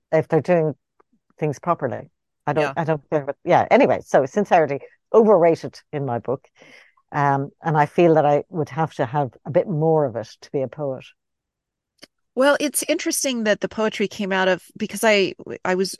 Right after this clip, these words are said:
Speaker 2: reading that this book was very much pandemic born.
Speaker 1: Yes.
Speaker 2: Uh, and I found myself reading a lot of poetry during the pandemic. One,
Speaker 1: Absolutely.
Speaker 2: because everything felt so upside down, especially here in the
Speaker 1: Mm-hmm.
Speaker 2: States with all of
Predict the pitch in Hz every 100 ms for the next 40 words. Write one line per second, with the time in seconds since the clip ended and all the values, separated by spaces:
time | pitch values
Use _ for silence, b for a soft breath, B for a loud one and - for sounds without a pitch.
0 | _ 226 214 190 165 170 - 170 - 165
1 | 175 170 165 - - 160 160 156 143 165
2 | 156 147 151 _ _ _ - _ 226 196
3 | 151 127 - - 180 175 170 - _ _
4 | - 190 247 262 254 254 247 - 233 208
5 | 196 - 180 202 180 180 202 330 - 165
6 | 160 - 170 160 175 170 160 - 175 160
7 | 160 160 165 - 147 247 254 - 175 220
8 | 165 214 196 185 - - - _ _ _
9 | _ - 302 403 330 - 202 - - 202
10 | 196 208 - 220 208 170 _ _ 170 165
11 | 180 - - 349 - 233 190 175 147 165
12 | 175 185 139 - 160 156 156 151